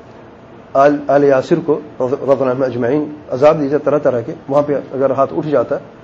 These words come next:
اور ابی بن خلف، ابو جہل پر ہاتھ اٹھ جاتا، ان کو بچا لیا جاتا، تو ایک مصلحت تھی کہ اس عذاب سے ایک دن نجات ہو جاتی کہ نہیں، لیکن دوسرے دن کیا ہوتا، تیسرے دن کیا ہوتا؟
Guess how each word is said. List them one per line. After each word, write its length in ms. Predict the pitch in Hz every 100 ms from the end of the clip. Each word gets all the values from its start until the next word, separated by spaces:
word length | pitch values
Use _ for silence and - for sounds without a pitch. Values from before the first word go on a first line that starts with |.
| - - - - - -
اور 200 | 147 135 127 - - -
ابی 160 | 131 143
بن 140 | 135
خلف، 340 | 120 139 131 127
ابو 120 | 120 117
جہل 240 | 135 127 127 -
پر 100 | -
ہاتھ 140 | 123 127
اٹھ 100 | 151
جاتا، 280 | 135 120 123 151 - - - - -
ان 60 | 147
کو 140 | 147
بچا 280 | 123 127 143
لیا 200 | 147 135
جاتا، 280 | 117 110 156 - - - - - - - -
تو 80 | 196
ایک 60 | 170
مصلحت 400 | 165 208 196 -
تھی 100 | 185 - - - - -
کہ 100 | 202
اس 240 | 220 - - - -
عذاب 400 | 143 143 175 175
سے 60 | 196
ایک 200 | 202 214
دن 100 | 214
نجات 340 | 196 170 170
ہو 80 | 165
جاتی 240 | 156 -
کہ 100 | 165
نہیں، 120 | 131 156 - - - - -
لیکن 200 | 135 147
دوسرے 200 | 143 165
دن 160 | 165 170
کیا 140 | 160
ہوتا، 240 | 131 117 131 - - - - - -
تیسرے 280 | 151 160 175
دن 160 | 170
کیا 140 | 156 143
ہوتا؟ 260 | 127 117